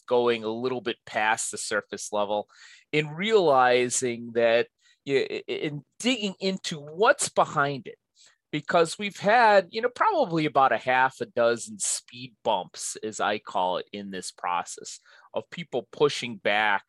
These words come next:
on a logo, on a name change, on a, on a tagline and so forth. But after about ten to fifteen seconds each time of being slightly annoyed personally,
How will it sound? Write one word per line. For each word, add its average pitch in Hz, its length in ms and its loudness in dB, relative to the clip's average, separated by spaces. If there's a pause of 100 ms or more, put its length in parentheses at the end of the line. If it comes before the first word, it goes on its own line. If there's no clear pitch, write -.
on 104 140 -8
a 101 60 -4
logo, 98 880 0
on 107 160 -2
a 101 40 -4
name 101 360 -8
change, 98 520 -8 (100)
on 110 140 0
a, 107 220 0
on 110 140 -2
a 98 80 0
tagline 104 880 -2
and 90 100 -12
so 101 220 -2 (160)
forth. 101 220 -2 (680)
But 139 320 4
after 185 460 4
about 139 400 4 (260)
ten 170 280 0
to 139 60 0
fifteen 143 560 -6
seconds 135 680 -2
each - 280 -12
time 123 420 -2
of 104 120 -6 (100)
being 143 400 -4
slightly 143 580 0
annoyed 127 520 -2
personally, 170 760 -4